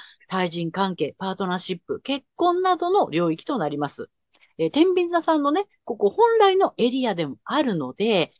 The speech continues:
えー、理想の関係性に自信を持って一歩踏み出してみてください。はい。この時期のラッキーアクションになります。えー、発展のキーワードは、えー、冷静沈着、境界線、分離などです。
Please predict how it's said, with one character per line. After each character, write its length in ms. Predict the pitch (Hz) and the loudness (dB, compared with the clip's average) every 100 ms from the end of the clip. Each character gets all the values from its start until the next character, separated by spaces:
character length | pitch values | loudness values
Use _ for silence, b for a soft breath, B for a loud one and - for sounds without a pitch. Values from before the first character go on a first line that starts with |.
| _ _ | _ _
え 140 | 190 185 | -4 -2
ー、 20 | |
理 120 | 220 | -4
想 240 | - 359 | 0 0
の 120 | 359 330 | 0 -2
関 280 | 311 302 | 0 0
係 200 | 294 302 | 0 -4
性 280 | 285 302 294 | -4 -2 0
に 240 | 370 277 - _ - | 0 -2 -6 _ -8
自 140 | 226 | -4
信 260 | - 285 294 | 0 2 2
を 60 | 285 | 2
持 160 | 359 | 2
っ 80 | 330 | 2
て 220 | - - | 2 2
一 160 | 233 240 _ | -2 -8 _
歩 140 | 302 | 0
踏 200 | 214 180 | 0 -4
み 100 | 165 | -4
出 160 | 156 202 | -2 -4
し 80 | - | 0
て 120 | 190 | -2
み 120 | 143 | -2
て 100 | 139 | -6
く 120 | 135 | -8
だ 140 | 123 123 | -10 -12
さ 240 | - 170 | -6 -2
い。 140 | 196 - _ _ _ _ _ _ _ _ _ - | -2 -4 _ _ _ _ _ _ _ _ _ -8
は 80 | 202 | -8
い。 100 | - _ | -8 _
こ 140 | - 330 | -2 -2
の 100 | 349 | -2
時 140 | 339 | -2
期 120 | 311 | 0
の 200 | 285 - | 0 -2
ラ 160 | 135 151 | -6 -10
ッ 40 | - | -10
キ 160 | - 208 | -6 -4
ー 20 | |
ア 120 | - 220 | -2 -6
ク 80 | |
シ 100 | - | -4
ョ 60 | 220 | -2
ン 80 | 240 | 0
に 180 | 294 - | -2 -4
な 140 | 156 | -8
り 140 | 151 | -6
ま 280 | 160 208 233 | -2 0 0
す。 240 | 233 131 - _ - | -2 -8 -10 _ -10
え 80 | 156 | -6
ー、 20 | |
発 260 | - 220 - | -4 -4 0
展 180 | 320 | 2
の 100 | 320 | 2
キ 220 | 302 302 302 | 0 -2 0
ー 40 | |
ワ 140 | 302 | 0
ー 40 | 254 | 0
ド 100 | 196 | 0
は、 220 | 233 202 B B - | -2 -2 B B -6
え 160 | 147 | -2
ー、 20 | |
冷 160 | 160 226 | 0 2
静 180 | 233 190 | 2 0
沈 220 | - 165 | -2 -6
着、 380 | 151 - 131 - _ | -6 -6 -10 -12 _
境 320 | - 170 170 | -10 -4 -4
界 280 | 160 151 143 | -4 -4 -4
線、 300 | - 135 107 _ _ | -8 -8 -10 _ _
分 320 | 180 226 233 | -4 -2 -2
離 200 | 226 202 - | -2 -4 -6
な 140 | 143 135 | -8 -8
ど 120 | 107 | -10
で 140 | 110 | -18
す。 180 | - - | -18 -20